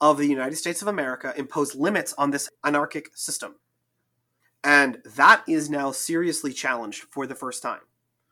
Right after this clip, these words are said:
So the non-interventionists need to be clear about what they are saying.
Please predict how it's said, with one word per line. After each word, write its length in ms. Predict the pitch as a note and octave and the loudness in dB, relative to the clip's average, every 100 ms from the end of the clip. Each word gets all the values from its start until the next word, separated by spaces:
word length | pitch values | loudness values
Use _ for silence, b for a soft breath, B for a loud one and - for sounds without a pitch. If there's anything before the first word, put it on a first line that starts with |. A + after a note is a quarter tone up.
| _ _ _ _ _ | _ _ _ _ _
So 400 | - F#3 F3 - - _ _ - | 0 4 4 2 -4 _ _ -6
the 140 | C#3+ | 0
non-interventionists 1200 | F3+ F3 C4 D4 C4+ F#3 F#3+ - F3 D#3+ - B2+ | 4 6 4 0 -2 -2 -4 -4 -6 -8 -10 -8
need 180 | C3 D#3 | -6 -4
to 80 | G3 | -4
be 100 | A3 | -4
clear 440 | - C#4 G3 C3 | -4 -2 -2 0
about 240 | C#3+ C#3 | 0 0
what 160 | C3+ C#3+ | -2 -4
they 100 | D3+ | -2
are 80 | D3+ | -4
saying. 320 | D3 A2+ - | -6 -10 -12